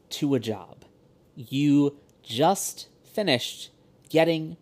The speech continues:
your college degree, and you are applying to your first job. And during that college degree, during your life, you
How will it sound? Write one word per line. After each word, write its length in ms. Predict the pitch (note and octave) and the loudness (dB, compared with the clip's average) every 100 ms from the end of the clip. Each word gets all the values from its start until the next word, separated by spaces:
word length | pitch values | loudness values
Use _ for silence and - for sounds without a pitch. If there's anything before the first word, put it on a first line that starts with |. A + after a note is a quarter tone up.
| - | -8
your 220 | B2 D3 | -4 -2
college 440 | D#3+ D#3+ D#3+ D3 | 2 4 4 0
degree, 380 | - C3 A2+ G2 _ _ _ _ - | -4 -4 -4 -8 _ _ _ _ -8
and 160 | A2 | -4
you 140 | A2 D3 | 0 4
are 120 | E3 | 4
applying 640 | E3+ - C#3+ B2+ B2 B2 - _ _ | 4 4 4 4 2 -4 -12 _ _
to 100 | - | -6
your 140 | A2 G#2+ | -4 -4
first 540 | - C#3 C3+ - - | -4 -2 -2 -4 -6
job. 420 | A#2+ A2 G#2+ - _ _ _ _ _ _ _ _ - | -2 -2 -4 -16 _ _ _ _ _ _ _ _ 2
And 420 | B2+ B2+ B2 A#2+ | 4 2 -2 0
during 380 | D3 E3+ G#3 G3+ | 4 6 4 2
that 180 | G3 - | -4 0
college 400 | G3+ F#3 F3+ - | 4 4 4 0
degree, 420 | E3 C#3 A2 A#2 _ _ _ _ _ _ _ _ _ _ _ - - | -2 -2 -4 -8 _ _ _ _ _ _ _ _ _ _ _ -14 2
during 400 | C3+ D#3+ F#3 F#3 | 4 6 4 2
your 120 | F#3 | 0
life, 580 | F3 E3+ B2 - - _ _ _ _ _ _ _ _ _ | 6 6 4 0 -20 _ _ _ _ _ _ _ _ _
you 400 | C3 D#3+ G3+ F#3+ | -6 0 2 2